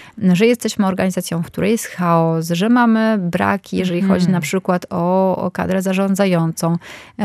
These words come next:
Speaker 1: że niektórzy z was mają poczucie na przykład, y, że nie wiedzą, za co są rozliczani". I teraz, jeśli my to komunikujemy pracownikom, komunikujemy im sposób rozwiązania tych sytuacji. I na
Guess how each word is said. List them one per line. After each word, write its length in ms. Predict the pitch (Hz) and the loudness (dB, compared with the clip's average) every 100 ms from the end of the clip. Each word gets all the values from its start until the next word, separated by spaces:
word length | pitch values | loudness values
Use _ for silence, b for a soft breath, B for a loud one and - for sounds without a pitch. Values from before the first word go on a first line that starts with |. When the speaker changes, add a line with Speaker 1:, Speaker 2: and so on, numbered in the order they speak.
| 196 | 2
Speaker 1:
że 180 | 208 | 2
niektórzy 520 | 277 311 - 247 240 233 | 0 -2 -4 -2 2 0
z 80 | |
was 380 | 208 202 214 220 | 0 0 0 0
mają 320 | 208 202 208 | -2 0 0
poczucie 640 | 208 196 - 175 - 190 190 | -2 -4 -4 -4 -2 -2 0
na 100 | 180 | -2
przykład, 720 | 170 - 170 - 170 175 - - 165 170 170 175 | -2 -4 -6 -2 -2 -2 -8 -6 -2 -2 0 -2
y, 40 | |
że 600 | 175 165 185 185 185 196 202 208 208 | -2 -4 -2 0 0 0 0 0 2
nie 140 | 247 | 2
wiedzą, 480 | 277 269 240 202 165 165 | 2 2 4 2 0 -2
za 140 | 175 165 | -2 -4
co 120 | - | -4
są 200 | 175 165 | -2 0
rozliczani". 580 | 170 165 - - - - B B B | 0 -4 -4 -6 -6 -10 B B B
I 80 | 170 | -4
teraz, 360 | - 262 196 | 2 2 2
jeśli 220 | - - 180 | -2 -2 -2
my 100 | 190 | -2
to 100 | 190 | -2
komunikujemy 580 | 196 170 175 180 170 | -2 -2 -2 -2 -2
pracownikom, 640 | 165 165 - 165 165 208 220 | -2 -4 -4 -4 -2 -2 -2
komunikujemy 720 | - 170 175 175 180 165 180 | -2 0 0 0 -2 0 0
im 120 | 196 | 0
sposób 380 | 185 - - 180 | -2 -4 -8 -4
rozwiązania 500 | 170 175 180 254 214 | -4 0 2 4 2
tych 140 | 170 | 0
sytuacji. 580 | - 175 - - - - | -8 -8 -8 -8 -8 -4
I 160 | 254 339 | -4 -2
na 320 | 285 - 254 | 2 2 2